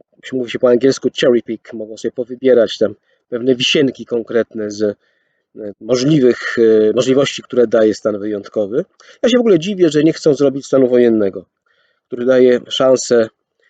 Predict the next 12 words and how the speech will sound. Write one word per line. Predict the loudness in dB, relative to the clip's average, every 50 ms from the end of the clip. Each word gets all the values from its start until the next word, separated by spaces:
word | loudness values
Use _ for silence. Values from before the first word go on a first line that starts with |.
| _ _ _ -4
rządzenia | 0 0 0 2 2 2 0 0
dekretami | 0 -2 -4 -4 -4 -2 -2 0 0 0 0 0 0
bez | -2 -4 -2 0
wo-, | 0 0 0
bez | 0 -4 -4 -4
zwoływania | -4 -4 -2 0 0 0 2 2 2 2 0
Sejmu. | 0 0 -2 -2 -2 -2 -4 -4 -4 -4 -6 -8 -14 _ _ _ _ _ _ _ _ _ _ _ _ _ _ _ _ _ _ _
Mm, | -18 -16 -14 -12 -12 -4 0 4 6 6 8 8 6
e, | 4
stan | 4 2 2 2
wojenny | 2 4 4 4 4 4 4 4
można | 4 4 2 2 2 2 2 2 2 0